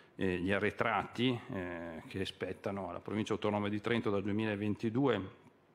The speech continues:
per cento milioni all'anno che si aggiungono all'ordinario potenziale di spesa, quindi una crescita ancora più sostenuta e più spinta. E vedete, ultima colonna a destra, il def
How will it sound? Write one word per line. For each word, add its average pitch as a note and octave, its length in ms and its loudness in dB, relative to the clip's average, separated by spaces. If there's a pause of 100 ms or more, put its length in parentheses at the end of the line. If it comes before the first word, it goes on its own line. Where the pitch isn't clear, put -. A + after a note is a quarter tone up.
(640)
per B2+ 120 -6
cento B2 280 2
milioni A2+ 320 4
all'anno G#2+ 440 0
che A2 100 -2
si B2+ 120 0
aggiungono A2 600 0
all'ordinario G2 640 -2
potenziale F#2 540 -6
di F2+ 80 -8
spesa, E2+ 400 -6
quindi G#2+ 260 0
una G#2+ 220 0
crescita A#2 580 0
ancora G#2+ 380 0
più F#2+ 100 -6
sostenuta G#2 720 -2
e G#2 100 -2
più G2+ 280 -4 (500)
spinta. G2+ 500 2 (460)
E - 120 -4
vedete, A#2+ 580 2
ultima A2+ 340 2
colonna B2 280 2
a - 20 -4
destra, F#2+ 340 -2
il G2+ 420 0 (140)
def G#2+ 640 0